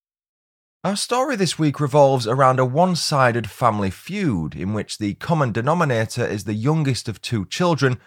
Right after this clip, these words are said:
to husband and wife William and Catherine Kelly. As I write this, I've only just cottoned on to the fact that both children were named after their parents. The eldest child was called Catherine and the youngest was called William.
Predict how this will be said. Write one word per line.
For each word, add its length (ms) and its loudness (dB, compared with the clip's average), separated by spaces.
to 120 -2
husband 420 0
and 180 -2
wife 340 2
William 520 0
and 180 -6
Catherine 460 -8
Kelly. 460 0
As 140 0
I 100 4
write 320 4
this, 180 0
I've 120 0
only 180 2
just 180 -2
cottoned 320 2
on 140 4
to 100 -4
the 120 2
fact 260 2
that 220 -4
both 260 4
children 560 0
were 180 2
named 320 2
after 220 -4
their 100 -2
parents. 840 0
The 80 -2
eldest 320 2
child 260 2
was 120 -4
called 320 -2
Catherine 560 -2
and 200 -4
the 60 -4
youngest 500 -2
was 120 -8
called 420 -6
William. 400 0